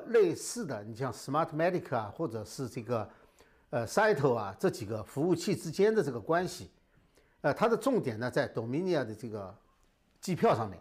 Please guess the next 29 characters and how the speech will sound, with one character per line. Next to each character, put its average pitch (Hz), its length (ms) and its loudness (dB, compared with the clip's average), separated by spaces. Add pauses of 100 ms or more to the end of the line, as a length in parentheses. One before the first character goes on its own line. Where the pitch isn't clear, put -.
(1120)
他 254 120 4
这 247 140 4
方 233 120 8
面 196 120 8
研 170 160 6
究 185 60 6
得 175 60 6
很 107 220 -2
深， 190 280 2
所 - 180 2
以 233 80 2
呢， 170 120 2
他 202 180 0
对 220 140 0
德 165 140 2
国 185 160 4
服 190 200 -6
务 226 100 -6
器 - 240 -8
呢， 120 220 -6
也 110 180 -8
知 - 180 -8
道 170 160 4
一 117 80 -4
些。 123 320 -6 (1120)
呃， 151 160 4 (160)
但 262 220 6
是 - 180 -4
呢， 151 180 0